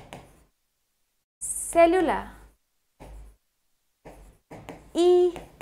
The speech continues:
cellula, ये रॉबर्ट वर्शो ने कहा, जिसका कि हिंदी में या अंग्रेजी में मीनिंग है all cells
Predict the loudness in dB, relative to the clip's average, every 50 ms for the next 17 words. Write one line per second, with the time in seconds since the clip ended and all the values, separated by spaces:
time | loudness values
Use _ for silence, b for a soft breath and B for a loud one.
0 | -20 -20 -20 -20 -20 _ _ _ -12 -6 -2 0 2 2 2 0 -2 -4 -6 -8
1 | -14 -16 -14 -10 -6 -4 -2 -2 -2 -2 -4 -8 -10 -16 -20 -20 -20 -20 -16 -8
2 | 0 2 4 4 4 4 0 0 -2 -4 -2 -2 -2 -4 -6 -10 -10 -10 -10 -12
3 | -14 -14 -16 -16 -18 -20 -20 _ _ _ _ _ _ _ _ _ _ _ -2 -2
4 | -2 0 2 4 4 4 4 2 0 0 -2 -2 0 2 2 2 4 2 2 0
5 | 0 0 0 -2 -4 -6 -4 0 2 4 4 4 2 0 -2 -2 -2 0 0 -2
6 | -2 -4 -4 -6 -8 -8 -10 -16 -20 -20 -20 _ _ _ _ -20 -20 -20 _ _
7 | _ _ _ _ _ 0 2 4 6 6 6 4 2 0 -4 -6 -8 -8 -6 -4
8 | 0 0 2 2 0 -2 -4 -6 -8 -14 -16 -18 -20